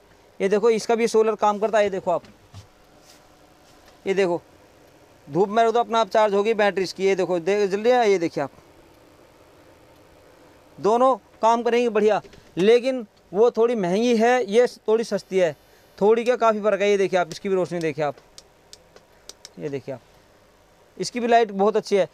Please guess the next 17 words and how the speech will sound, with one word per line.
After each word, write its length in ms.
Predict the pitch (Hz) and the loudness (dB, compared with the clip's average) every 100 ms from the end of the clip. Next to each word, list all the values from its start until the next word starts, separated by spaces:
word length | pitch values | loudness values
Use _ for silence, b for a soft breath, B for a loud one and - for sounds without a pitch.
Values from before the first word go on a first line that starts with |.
| b b - | b b -8
लाइट 480 | 170 180 202 254 254 | -2 2 4 4 0
अगर 220 | 233 247 | -2 -2
धूप 420 | 214 175 170 247 | -6 -6 -2 0
नहीं 140 | 269 277 | 2 2
निकलती 320 | 262 254 254 | 2 0 2
है 60 | 269 | 2
दोस्तों, 340 | 247 233 262 | 2 2 0
मोबाइल 380 | 240 233 233 247 | 0 0 0 0
के 80 | 254 | 0
चार्जर 340 | 247 233 226 | 0 0 0
से 100 | 226 | 0
आप 120 | 233 220 | -2 0
इसे 120 | 240 | -2
चार्ज 280 | 233 214 180 | 2 0 0
कर 140 | 190 | -6
सकते 240 | 165 - | -6 -8
हैं, 120 | 160 | -8